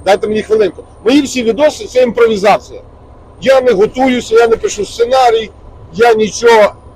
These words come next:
типа, не готую, і я імпровізую. Тобто я говорю те, що мені приходить на думку. Одні кажуть, що це погано, другі кажуть, що це дуже хорошо, тому що ти не можеш там якось маніпулювати. Так ось,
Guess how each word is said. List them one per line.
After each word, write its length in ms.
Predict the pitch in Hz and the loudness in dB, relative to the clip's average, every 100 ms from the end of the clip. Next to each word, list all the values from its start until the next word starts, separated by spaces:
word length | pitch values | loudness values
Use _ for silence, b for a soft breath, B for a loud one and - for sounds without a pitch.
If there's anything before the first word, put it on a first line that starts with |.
| - - - - 226 | -20 -20 -20 -8 -6
типа, 380 | 202 202 185 - | 0 2 2 -2
не 140 | 185 226 | -2 2
готую, 580 | 226 - 294 277 262 - - | 0 0 -2 0 -4 -8 -8
і 80 | 208 | 0
я 160 | 240 233 | 2 2
імпровізую. 760 | 214 226 226 202 254 175 156 | 2 0 0 -2 0 0 0
Тобто 260 | 233 - 233 | -2 -2 0
я 160 | 226 | 2
говорю 460 | 185 233 302 294 247 - - | 2 0 0 -2 -6 -14 -6
те, 120 | 226 233 | 0 0
що 120 | - | -2
мені 160 | 226 | -6
приходить 460 | - 214 226 202 190 | -2 -2 0 -2 -4
на 100 | 202 | -6
думку. 340 | 180 214 - - - - - - - - - - - - - - - - - | -4 -4 -6 -20 -20 -20 -20 -20 -20 -20 -20 -20 -20 -20 -20 -20 -20 -20 -10
Одні 220 | - 208 269 | -6 -4 0
кажуть, 320 | 240 208 196 | 2 2 -2
що 140 | 214 | -6
це 160 | - 233 | -4 -2
погано, 560 | 247 269 285 285 269 - | 2 2 2 0 -2 -2
другі 180 | 214 233 | 0 2
кажуть, 300 | 226 226 190 | 2 0 0
що 120 | 202 | -6
це 120 | 214 214 | -4 0
дуже 220 | 214 196 | 0 0
хорошо, 380 | - 294 - - | -2 -2 -2 -4
тому 220 | - - | -4 -6
що 220 | 208 - - - - | -4 -6 -8 -20 -4
ти 100 | 202 | -2
не 100 | 214 | 0
можеш 320 | 214 208 190 - | 0 0 0 0
там 260 | 190 170 - - - - - - - | -2 -2 -8 -20 -20 -20 -20 -20 -4
якось 440 | - 392 - - - - | 0 0 0 -4 -8 -4
маніпулювати. 720 | 220 220 202 202 196 147 127 - - - - - - - - | -4 -2 -4 -2 0 0 -6 -12 -20 -20 -20 -20 -20 -8 -2
Так 140 | 226 | 0
ось, 360 | 269 220 - | 2 2 0